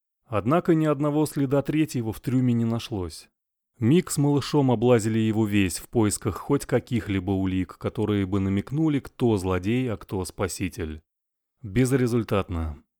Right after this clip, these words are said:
Джайрд при этом вёл подсчёт оставшихся продуктов, и по его грустному лицу без слов стало понятно, что за ночь корабль потерял многое.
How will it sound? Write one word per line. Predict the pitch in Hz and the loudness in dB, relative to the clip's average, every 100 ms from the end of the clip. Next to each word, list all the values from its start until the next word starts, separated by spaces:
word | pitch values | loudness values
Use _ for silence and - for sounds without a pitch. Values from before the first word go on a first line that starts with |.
| _ _ | _ _
Джайрд | 104 92 127 147 147 - | -8 0 2 2 2 0
при | 139 | 2
этом | 123 127 135 | 2 2 0
вёл | 110 113 120 | 0 0 0
подсчёт | 123 110 - 113 107 | -2 -4 -4 -4 -4
оставшихся | 120 - 107 - 113 - | -6 -6 -6 -4 -8 -8
продуктов, | 123 120 107 95 - 92 - | -4 -2 -2 -4 -6 -10 -8
и | 98 | -6
по | - | -2
его | 104 101 | -2 -2
грустному | 101 107 101 101 92 | -2 -2 -4 -4 -4
лицу | 92 90 - 160 165 | -4 -6 -4 -2 0
без | 127 123 | -2 -4
слов | - 107 117 123 | -4 -2 -2 -2
стало | - 123 117 | -4 -4 -2
понятно, | 110 113 107 107 110 104 | -2 -2 0 -2 -4 -8
что | - 98 | -6 -8
за | 87 107 | -4 -2
ночь | 135 135 | -2 -6
корабль | - 113 113 113 | -6 -2 -2 -2
потерял | 107 104 101 98 98 | -4 -4 -2 0 0
многое. | 98 90 82 78 76 | 0 -2 -2 -4 -4